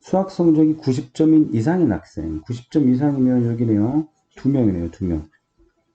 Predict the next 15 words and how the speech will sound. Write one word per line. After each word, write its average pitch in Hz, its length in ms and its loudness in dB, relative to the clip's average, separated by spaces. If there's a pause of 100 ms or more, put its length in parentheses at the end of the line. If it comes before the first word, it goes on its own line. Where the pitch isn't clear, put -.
(280)
두 135 100 -4
명은 123 840 0
전체 123 360 0
오십 113 300 0
명에 82 640 -2 (1600)
몇 98 160 -2
프로예요? 80 520 -4 (320)
사 85 320 -6
퍼센트겠죠? 87 920 -8 (640)
이게 87 240 -6
틀렸네요. 101 720 -2 (840)
도수가 127 400 -2
가장 135 380 -4
큰 208 360 0
계급의, 101 600 -2